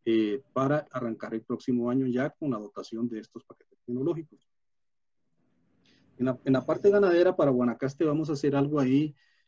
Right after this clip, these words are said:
eh, a ver si lo logramos, eh, desarrollar bien, que le llamamos ganadería cuatro punto cero. Igual vamos a sensorizar sobre todo para el manejo de pasturas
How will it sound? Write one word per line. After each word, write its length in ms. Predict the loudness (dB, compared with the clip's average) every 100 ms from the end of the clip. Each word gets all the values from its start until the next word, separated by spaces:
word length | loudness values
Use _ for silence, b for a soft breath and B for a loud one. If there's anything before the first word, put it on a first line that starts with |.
| _ -2
eh, 760 | 2 4 2 0 0 -4 -6 -4
a 80 |
ver 160 | -2 -2
si 120 | 0
lo 120 | 0
logramos, 720 | 0 -2 -2 0 0 -2 -6 -10
eh, 160 | -10 -8
desarrollar 500 | -8 -10 -10 -8 -6
bien, 360 | 0 0 0 -4
que 140 | -10
le 80 | -14
llamamos 300 | -12 -8 -6
ganadería 440 | -4 -6 -4 -4
cuatro 260 | -4 -8 -8
punto 240 | -10 -8
cero. 380 | -2 0 0 -2 _ _ _ _ -6
Igual 200 | -2 0
vamos 260 | 0 -2 -2
a 60 |
sensorizar 680 | -4 0 0 0 -2 0 -2
sobre 200 | -2 -4
todo 260 | -2 -4 -2
para 180 | -4 -6
el 60 |
manejo 340 | -6 -8 -6 -6
de 60 |
pasturas 580 | -6 -16 -20 -20 _